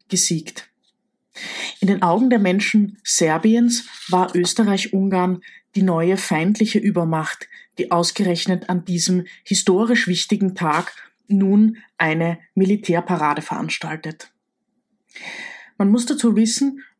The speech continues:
Österreich-Ungarn heißt dieses riesige Habsburger Reich erst seit relativ kurzer Zeit, erst unter der Herrschaft Kaiser Franz Josefs wird dieser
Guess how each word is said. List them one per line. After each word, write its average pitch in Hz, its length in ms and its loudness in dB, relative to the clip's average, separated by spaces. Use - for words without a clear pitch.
Österreich-Ungarn 226 1500 0
heißt 180 360 -2
dieses 233 480 -2
riesige 214 640 0
Habsburger 190 600 -4
Reich 170 460 -2
erst 220 340 -2
seit 180 420 -2
relativ 170 540 -2
kurzer - 480 -2
Zeit, 208 480 0
erst 196 460 -2
unter 226 260 4
der 214 100 2
Herrschaft 180 640 -2
Kaiser 175 320 -2
Franz 175 340 -4
Josefs 208 640 -2
wird 208 480 -2
dieser 185 340 -2